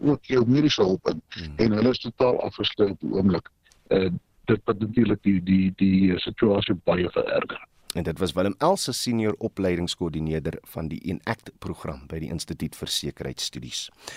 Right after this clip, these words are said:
Speaker 2: Die Ubuntu Rural Women and Youth Movement versoek president Cyril Ramaphosa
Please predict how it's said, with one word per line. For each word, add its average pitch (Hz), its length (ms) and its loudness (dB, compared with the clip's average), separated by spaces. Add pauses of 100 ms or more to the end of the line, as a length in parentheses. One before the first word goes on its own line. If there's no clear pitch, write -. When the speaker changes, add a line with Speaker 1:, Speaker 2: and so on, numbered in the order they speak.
(380)
Speaker 2:
Die 113 160 -6
Ubuntu 175 500 2 (140)
Rural 147 440 4
Women 113 240 2
and 90 200 -2
Youth 120 280 -4
Movement 87 440 -4
versoek - 520 -4
president 101 380 -4
Cyril 131 300 2
Ramaphosa 127 720 2